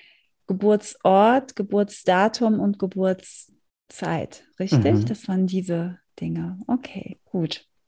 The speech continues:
Speaker 1: Du hast vorhin auch schon so ein paar Sachen erzählt,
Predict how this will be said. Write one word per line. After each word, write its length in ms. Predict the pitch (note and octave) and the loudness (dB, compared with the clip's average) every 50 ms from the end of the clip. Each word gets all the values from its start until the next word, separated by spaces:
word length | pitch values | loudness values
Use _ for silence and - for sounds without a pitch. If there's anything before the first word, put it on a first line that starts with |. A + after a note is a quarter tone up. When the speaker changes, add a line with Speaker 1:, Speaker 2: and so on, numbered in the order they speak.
| _ _ _ _ _ _ _ _ _ _ _ _ _ _ | _ _ _ _ _ _ _ _ _ _ _ _ _ _
Speaker 1:
Du 100 | - G3+ | -2 0
hast 220 | F#3 G3 G3 - - | 0 0 0 -2 -2
vorhin 340 | - G3 G#3 G#3+ A3 G#3 - | 0 2 2 4 4 4 2
auch 160 | - F#3+ F#3 | 2 0 -2
schon 180 | - - G3+ | -2 -4 -2
so 80 | F#3+ G3 | 0 0
ein 100 | G3 G3 | -2 -2
paar 200 | - - G3+ F#3+ | -2 -2 -2 -2
Sachen 280 | F#3 F#3 G3 - A3 G3 | 0 -2 -2 -2 -4 -4
erzählt, 640 | - F#3 F3+ - - - F#3 F#3+ G3 G3 G3 G3 | -4 -6 -8 -8 -6 -4 -2 0 2 2 0 0